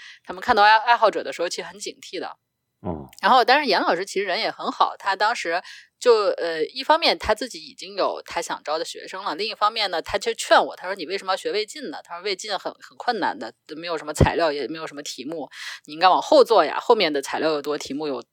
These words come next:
Speaker 1: 又多。”我当时不理解嘛，我因为也没有研究过历史，不知道什么意思。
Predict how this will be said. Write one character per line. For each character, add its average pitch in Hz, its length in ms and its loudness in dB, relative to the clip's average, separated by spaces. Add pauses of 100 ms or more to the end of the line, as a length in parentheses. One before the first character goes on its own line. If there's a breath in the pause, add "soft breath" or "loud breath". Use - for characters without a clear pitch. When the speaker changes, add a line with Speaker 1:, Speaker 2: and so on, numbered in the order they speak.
Speaker 1:
又 135 140 -8
多。” 127 280 -10 (340 loud breath)
我 165 100 2
当 226 160 8
时 285 120 2
不 262 80 -2
理 214 160 -4
解 - 160 4
嘛， 185 180 -8
我 160 320 -6
因 190 160 -14
为 208 80 -2
也 180 80 2
没 151 100 0
有 175 120 4
研 135 120 -2
究 160 120 -6
过 170 100 2
历 170 100 2
史， - 80 -6
不 - 60 -10
知 160 60 2
道 175 80 6
什 - 100 -6
么 135 60 -16
意 156 160 -14
思。 - 160 -12